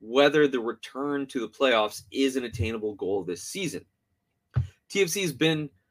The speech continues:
without at least one of their star Italians, Bernardeschi or Insigne, for most of the season. One of them always seems to be hurt or out, which has really hampered their efforts. Um, and Sean Johnson just hasn't been playing to that top-tier goalkeeper level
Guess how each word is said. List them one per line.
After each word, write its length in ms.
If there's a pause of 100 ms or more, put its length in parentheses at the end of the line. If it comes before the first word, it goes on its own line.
(140)
without 560
at 100
least 260
one 280
of 140
their 160
star 300
Italians, 560
Bernardeschi 600 (100)
or 200
Insigne, 560
for 160
most 300
of 60
the 80
season. 420
One 140
of 60
them 160
always 360
seems 220
to 40
be 120
hurt 320 (320)
or 180
out, 240 (160)
which 200
has 180
really 320
hampered 440
their 160
efforts. 580 (300)
Um, 380 (500)
and 200
Sean 340
Johnson 500
just 220
hasn't 480
been 160
playing 440
to 200
that 300
top-tier 500
goalkeeper 600
level 440